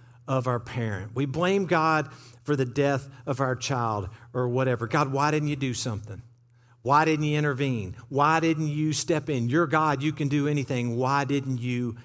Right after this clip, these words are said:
help me in this time of trouble?" We blame him. We also blame God for, for our relationship woes, our breakup, our divorce. "Well, God, you could have done something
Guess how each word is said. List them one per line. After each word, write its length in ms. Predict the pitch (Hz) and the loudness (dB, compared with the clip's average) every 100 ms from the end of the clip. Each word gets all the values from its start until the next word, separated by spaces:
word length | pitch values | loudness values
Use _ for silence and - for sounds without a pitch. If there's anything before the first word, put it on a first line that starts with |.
| - _ | -20 _
help 340 | - 147 147 | -2 -2 -2
me 340 | 127 110 107 101 - - | -4 -4 -6 -10 -16 -6
in 160 | 123 | -2
this 200 | 117 107 | -2 -4
time 520 | - 127 120 113 110 - - | -4 -4 -2 -4 -6 -10 -14
of 140 | 147 - | -12 -6
trouble?" 360 | 247 254 143 | -4 -2 -2
We 140 | 120 143 | -2 -4
blame 400 | 135 165 202 135 | -4 -6 -6 -8
him. 160 | - - - _ _ _ _ _ _ _ _ - | -12 -20 -20 _ _ _ _ _ _ _ _ -2
We 100 | 175 | 2
also 300 | 233 - 147 | 2 2 0
blame 340 | 120 151 156 | 0 0 0
God 320 | 156 160 165 | 2 0 -2
for, 420 | - 175 165 156 - - _ _ | -2 0 0 -2 -12 -20 _ _
for 100 | 175 | 2
our 140 | 175 | 2
relationship 720 | 170 170 214 226 135 - 113 - | 2 2 0 0 -4 -6 -8 -6
woes, 580 | 101 90 - - - - _ _ _ _ _ _ | -6 -6 -12 -16 -16 -18 _ _ _ _ _ _
our 120 | 151 | 0
breakup, 640 | 147 170 208 - 117 92 - - - | 2 2 0 0 -6 -6 -16 -20 -6
our 140 | 131 160 | 0 2
divorce. 440 | 151 180 180 117 | 2 2 2 2
"Well, 120 | 175 | 0
God, 240 | 160 175 151 | 2 2 2
you 120 | 214 | -4
could 180 | - 220 | -2 0
have 160 | 175 131 | 0 0
done 240 | 156 165 | 0 0
something 800 | - - - 143 180 - 107 131 | -2 -2 0 0 -2 -4 -4 -4